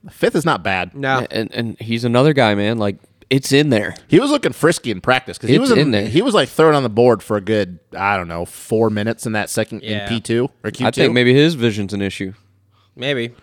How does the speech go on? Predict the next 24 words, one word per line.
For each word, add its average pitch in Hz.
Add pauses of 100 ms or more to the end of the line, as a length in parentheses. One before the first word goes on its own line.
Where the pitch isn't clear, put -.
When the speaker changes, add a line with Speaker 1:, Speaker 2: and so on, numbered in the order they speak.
(140)
Speaker 1:
Jordan, 123
Speaker 2:
knows? 131
Speaker 1:
Jordan's 110
issue 85
is 80
he's 82
at 78
M 78
T -
F. - (200)
Speaker 2:
Yeah. 104 (120)
Um, 131
Speaker 3:
Easy. 110
Speaker 2:
all 156
right, 139
let's 151
keep 165
moving 160
on 151
here. 147
Speaker 3:
<laughs> -
Speaker 2:
So 139
Mitchell 185
Oldenburg, 170